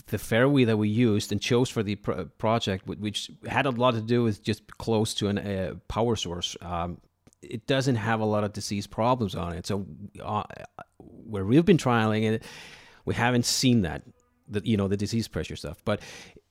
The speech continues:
it, the, the RoboGolf trial itself is actually run on about, f-, I think,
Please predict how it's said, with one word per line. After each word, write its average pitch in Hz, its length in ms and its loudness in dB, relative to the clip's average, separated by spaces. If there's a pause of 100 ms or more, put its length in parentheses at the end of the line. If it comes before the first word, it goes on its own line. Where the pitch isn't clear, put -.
it, 110 360 -4
the, 120 220 2
the 127 100 -2
RoboGolf 151 680 6
trial 131 420 4
itself 127 460 2
is 104 100 -2
actually 107 340 0
run 110 300 2
on 104 180 2
about, 92 260 -2
f-, - 200 -16
I - 60 -12
think, 95 220 -8